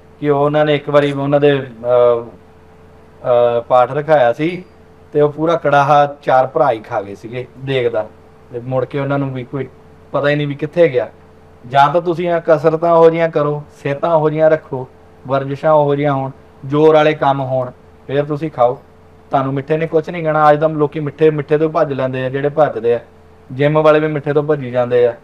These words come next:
ਸਾਡੀ ਵਾਰੀ ਆਹ ਕੋਈ ਥੋੜ੍ਹੀ ਸੀਗਾ, ਸਾਡੇ ਲਈ ਤਾਂ ਉਹ ਇੱਕ ਬੜੀ ਵਰਦਾਨ ਚੀਜ਼ ਹੁੰਦੀ ਹੈ।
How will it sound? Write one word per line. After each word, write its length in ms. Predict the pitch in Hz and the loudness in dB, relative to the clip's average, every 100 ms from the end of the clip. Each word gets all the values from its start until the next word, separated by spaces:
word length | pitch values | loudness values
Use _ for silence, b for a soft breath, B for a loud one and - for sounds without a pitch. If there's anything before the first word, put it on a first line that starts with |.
| - - - - - | -20 -20 -20 -10 -4
ਸਾਡੀ 260 | 139 127 | -4 -2
ਵਾਰੀ 260 | 127 143 147 | -4 0 4
ਆਹ 180 | 147 156 | 4 2
ਕੋਈ 180 | 151 | -2
ਥੋੜ੍ਹੀ 280 | 139 120 143 | -2 -4 -4
ਸੀਗਾ, 200 | 143 143 | -4 0
ਸਾਡੇ 260 | 143 131 113 | 0 -2 -6
ਲਈ 140 | 123 | -6
ਤਾਂ 140 | 139 139 | -2 -2
ਉਹ 160 | 139 | -2
ਇੱਕ 160 | 135 143 | -6 -8
ਬੜੀ 440 | 131 127 127 127 - - - - 131 | -4 -4 -4 -10 -14 -20 -20 -20 -10
ਵਰਦਾਨ 400 | 127 120 123 135 | -6 -2 -2 -2
ਚੀਜ਼ 260 | - 135 | -8 -10
ਹੁੰਦੀ 180 | 143 123 | -8 -10
ਹੈ। 140 | 98 | -16